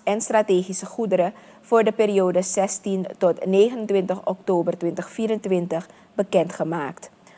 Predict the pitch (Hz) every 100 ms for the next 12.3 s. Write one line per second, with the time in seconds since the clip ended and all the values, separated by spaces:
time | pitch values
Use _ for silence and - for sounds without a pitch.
0 | - - - - 202 240 240 233 196 220
1 | 302 214 202 147 202 233 214 202 - 175
2 | 170 208 - 190 220 269 175 202 202 185
3 | 185 - 165 165 170 180 196 220 196 185
4 | 175 180 185 175 - 185 170 156 170 185
5 | 180 - 180 - 160 160 175 - - -
6 | - - - - 185 170 165 214 - 202
7 | 196 - 185 185 202 185 180 170 160 196
8 | 202 190 190 - - - 202 233 208 196
9 | 190 175 185 208 214 233 208 196 220 -
10 | 180 180 165 151 - - 196 175 160 -
11 | 185 - 147 156 170 - 170 170 170 160
12 | 156 143